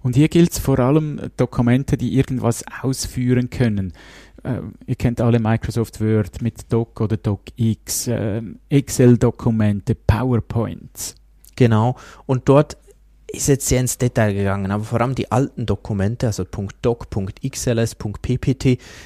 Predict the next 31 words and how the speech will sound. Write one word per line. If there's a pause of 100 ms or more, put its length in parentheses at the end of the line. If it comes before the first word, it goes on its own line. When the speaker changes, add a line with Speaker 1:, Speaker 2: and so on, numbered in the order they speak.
(180)
Speaker 2:
die
sind
viel
gefährlicher
als
eben
die
neuen
Doc
X,
äh,
X
L
S
X,
ist
ja,
glaub
ich,
überall
einfach
nichts
dazugekommen. (500)
Die
sind
eigentlich (200)
weniger
gefährlich. (200)
Nichtsdestotrotz,
also
Office-Dokumente